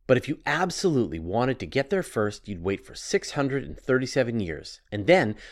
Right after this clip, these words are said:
take a longer flight time of one hundred and forty-five years, bringing your arrival to seven hundred and eighty-two years later.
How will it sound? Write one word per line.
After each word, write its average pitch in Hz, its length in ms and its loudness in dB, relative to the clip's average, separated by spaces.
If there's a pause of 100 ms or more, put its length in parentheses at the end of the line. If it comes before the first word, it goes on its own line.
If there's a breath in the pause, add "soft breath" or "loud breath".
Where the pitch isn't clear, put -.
(180 loud breath)
take - 180 -2
a 143 60 2
longer 95 400 -2
flight 196 340 2
time 101 340 -2
of 98 160 -6
one 90 260 -2
hundred 95 340 -8
and 120 180 -8
forty-five 127 680 0
years, 80 280 -10 (340 loud breath)
bringing 151 300 2
your 180 260 4
arrival 98 540 0 (480 soft breath)
to - 100 -16
seven 135 500 0
hundred 101 360 -4
and 101 100 -10
eighty-two 101 400 -6
years 82 320 -4
later. 82 380 -6